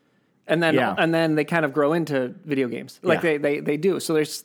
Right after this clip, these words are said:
Speaker 1: there's a huge need for,
Speaker 2: Totally.
Speaker 1: for toys. Yeah.
Speaker 2: There's a huge need for toys. Yeah, here I found it. The toy industry is massive. It hit twenty point three six billion in sales, and this wa-, this article comes from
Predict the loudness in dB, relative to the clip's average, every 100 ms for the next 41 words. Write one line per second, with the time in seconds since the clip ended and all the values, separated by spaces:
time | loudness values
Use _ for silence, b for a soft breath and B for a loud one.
0 | -4 -2 0 -2 0 0 0 0 -2 0
1 | -2 -6 -4 -2 2 2 2 -2 -4 -8
2 | -10 -10 -8 0 2 2 2 2 2 2
3 | 2 2 2 2 2 2 2 2 2 2
4 | 0 0 2 2 4 2 0 0 2 2
5 | 0 -2 B B B 0 0 0 0 0
6 | 2 2 2 0 0 -2 0 -2 0 2
7 | 2 0 0 2 2 0 -4 -14 B B
8 | B 0 0 2 0 0 -2 2 0 2
9 | 0 0 0 -2 -2 0 2 2 2 2
10 | 2 0 -2